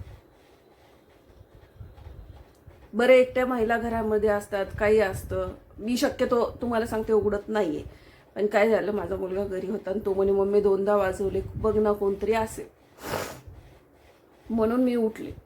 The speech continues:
आणि मी बोलायला लागल्यापर्यंत, नंतर पण मला त्यानंच थांबवलं, नाहीतर मी थांबले नसते. मी आज त्यांची चांगलीच, म्हणजे नाही का, हे केली असते की त्या परत कुठं मागायला गेल्या नसत्या.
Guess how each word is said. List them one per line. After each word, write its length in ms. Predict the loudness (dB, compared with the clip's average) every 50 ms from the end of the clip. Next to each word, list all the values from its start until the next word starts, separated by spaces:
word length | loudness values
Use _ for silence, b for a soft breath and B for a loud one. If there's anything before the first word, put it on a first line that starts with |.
| -20 _ -10 -4
आणि 120 | -2 2 4
मी 120 | 4 4
बोलायला 400 | 4 4 4 4 4 4 4 2
लागल्यापर्यंत, 680 | 2 0 -4 -4 -4 -4 -4 -2 -2 0 0 0 2
नंतर 300 | 0 0 -2 -2 -2 -2
पण 160 | -2 -2 2
मला 260 | 2 4 4 4 2 0
त्यानंच 400 | 0 0 2 2 2 2 0 -4
थांबवलं, 460 | -4 -4 -2 -2 -2 -2 -2 -2 -2
नाहीतर 240 | -2 -2 -2 -4 -4
मी 140 | -4 -4 -4
थांबले 300 | -6 -8 -6 -2 -2 0
नसते. 320 | 0 -2 -2 -4 -6 -6 -4
मी 140 | 0 2
आज 220 | 2 4 2 2 2 0
त्यांची 260 | -2 -4 -2 -4 -6
चांगलीच, 420 | -4 -2 0 0 0 0 0 -2
म्हणजे 260 | -4 -4 -4 -4 -4
नाही 140 | -4 -4 -4
का, 120 | -4 -2 -2
हे 200 | 0 0 0 -2
केली 300 | -2 -4 -6 -4 -4 -4
असते 220 | -6 -6 -6 -6
की 120 | -6 -4
त्या 120 | -6 -6 -2
परत 260 | 0 2 2 2 0 0 -4
कुठं 340 | -6 -2 4 4 4 4 4 -2 -6
मागायला 420 | -4 -2 -2 0 0 -2 -2 -2 0
गेल्या 260 | 0 0 0 -2 -4
नसत्या. 340 | -6 -10 -14 -16 -18 -20